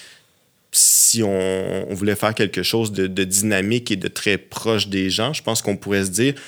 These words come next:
Aïe, aïe, ça, ça, ça se peut que ça se passe comme j'ai, je vous l'ai décrit. Embrassons cette réalité-là et essayons de, de, de faire quelque chose de cohérent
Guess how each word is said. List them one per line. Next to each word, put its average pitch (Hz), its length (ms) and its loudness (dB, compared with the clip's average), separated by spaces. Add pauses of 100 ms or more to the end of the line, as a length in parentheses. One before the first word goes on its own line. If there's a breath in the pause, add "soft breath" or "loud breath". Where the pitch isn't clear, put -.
(760 loud breath)
Aïe, 98 240 -2
aïe, 117 120 2
ça, - 520 -2
ça, - 260 -2
ça - 200 0
se - 100 0
peut 147 140 -2
que - 40 0
ça 104 120 0
se - 80 -2
passe 113 400 2 (240 loud breath)
comme 107 220 0
j'ai, 92 280 -2
je 92 100 -6
vous 98 100 -8
l'ai 92 120 -2
décrit. 95 480 -4 (320 loud breath)
Embrassons 123 680 2
cette - 200 0
réalité-là 104 680 0 (220 loud breath)
et 101 80 2
essayons 104 440 2
de, 107 220 2
de, 92 200 0
de 92 120 -4
faire 110 180 -2
quelque 104 240 -4
chose 117 280 -2
de 98 80 0
cohérent 120 580 2